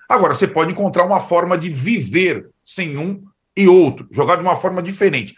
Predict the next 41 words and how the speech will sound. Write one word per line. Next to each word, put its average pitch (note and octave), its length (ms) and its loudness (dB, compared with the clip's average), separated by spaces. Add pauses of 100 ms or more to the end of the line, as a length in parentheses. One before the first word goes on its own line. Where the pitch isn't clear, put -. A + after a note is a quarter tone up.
(200)
E A3 140 2
acho A#3 220 2
que C4+ 80 -6
é A3+ 40 -2
isso A#3+ 220 -6
que D4 60 -14
o G#3 60 -6
Vitor G3+ 220 -6
Pereira F3+ 200 -6
tem F#3 120 -8
procurado F3 420 0
no F3 80 -8
Flamengo, D#3+ 260 -2
tornar F3 280 -4
o G3+ 100 -2
time G3+ 320 -10 (300)
menos A#3+ 500 2
dependente A3+ 840 0
dos F3+ 220 -2
jogadores E3 880 0 (260)
decisivos. B2+ 1000 -6 (680)
Não A#3 320 4
é, B3+ 340 2
não G3+ 220 0
é B3 60 2
certeza, G3+ 640 0
acho G3 140 -2
que A3+ 80 0
é - 20 6
até A3+ 200 2
pouco B3+ 340 -4
provável F#3+ 480 0
que - 80 -12
o F3+ 40 -12
substituto F3 420 -14
do F#3 80 -2
Arrascaeta E3+ 500 -4
seja F#3+ 240 -4
o F#3+ 60 6
Everton F#3+ 300 0
Ribeiro. D#3 460 -4